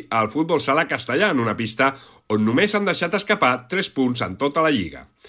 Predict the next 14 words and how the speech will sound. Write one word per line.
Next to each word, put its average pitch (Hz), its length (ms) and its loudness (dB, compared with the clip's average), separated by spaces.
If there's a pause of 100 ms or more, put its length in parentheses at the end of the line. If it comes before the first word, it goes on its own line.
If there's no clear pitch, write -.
(480)
Ara 151 220 2
l'equip 147 420 0
ja 190 160 2
prepara 190 300 2
el - 20 -16
partit 165 300 -4
d'aquest 185 260 -2
dimecres 175 560 0
al 135 80 0
vespre 170 320 -2
a 185 80 -2
Vilassar 143 400 0
de 139 160 0
Mar, 202 80 2